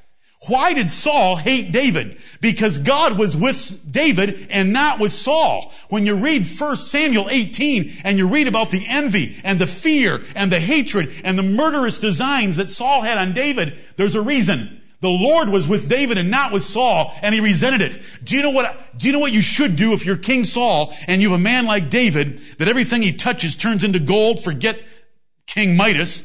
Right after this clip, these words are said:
Let's think about King David before he was a king. What would you, what would you do with David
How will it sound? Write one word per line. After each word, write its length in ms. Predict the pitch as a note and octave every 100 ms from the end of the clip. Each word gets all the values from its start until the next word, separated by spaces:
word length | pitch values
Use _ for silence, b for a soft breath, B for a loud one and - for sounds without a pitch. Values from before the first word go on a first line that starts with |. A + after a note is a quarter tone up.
| B B
Let's 200 | F#3 -
think 160 | G#3+ G3
about 300 | F#3 E3+ -
King 420 | A3 G3 C#3+ - C3+ - - _ _
David 280 | F3+ G3+ D#3
before 280 | D#3 - G#3+
he 60 | G3
was 140 | D#3
a 40 |
king. 540 | D#3 - A#3 B2+ A#2 - B B B
What 140 | A#3+ C#4+
would 160 | A3
you, 60 | G3
what 120 | C#4
would 140 | C#4+ G#3+
you 120 | A#3
do 160 | B3
with 180 | G#3+ D3
David 460 | F#3+ F#3+ A#2+ -